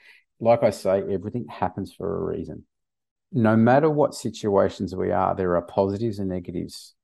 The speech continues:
But there is always something good out of something. Now, personally for myself and for a lot of people that are around me, covid was an actually incredible time. I was able to connect with a lot of people through this work. I think this correction through covid was incredible for a lot of people.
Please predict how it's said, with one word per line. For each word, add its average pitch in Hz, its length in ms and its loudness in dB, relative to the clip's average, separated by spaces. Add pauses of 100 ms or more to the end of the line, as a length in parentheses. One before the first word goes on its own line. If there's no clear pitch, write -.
(500)
But 110 100 2
there 104 140 6
is 104 120 0
always 120 320 4
something 104 400 -6
good 90 220 0
out 90 140 2
of 87 100 -6
something. 85 420 -8 (200)
Now, 98 540 -4 (100)
personally 107 380 -2
for - 120 -10
myself 98 540 -4
and 98 140 -8
for 101 120 -6
a 95 100 -4
lot 95 140 -2
of 98 100 -6
people 95 260 -4
that 90 100 -2
are 90 100 -8
around 92 220 -6
me, 92 100 -10 (460)
covid 160 400 2
was 107 180 2
an 90 100 -2
actually 92 440 -6
incredible 92 580 -2
time. - 340 -8 (800)
I 98 140 4
was 127 240 6
able 120 300 4
to - 140 -12
connect 95 440 -6
with 101 120 -4
a 90 60 -2
lot 90 360 0
of 90 120 -6
people 90 220 -6
through 95 240 -6
this 87 200 -8
work. 104 400 -4 (680)
I 135 140 4
think 147 340 0
this 120 160 0
correction 127 520 -2
through 113 240 -6
covid 101 540 0
was 98 220 -6
incredible 101 580 -4
for 92 200 -10
a 90 40 -8
lot 90 140 -6
of 92 100 -12
people. - 360 -10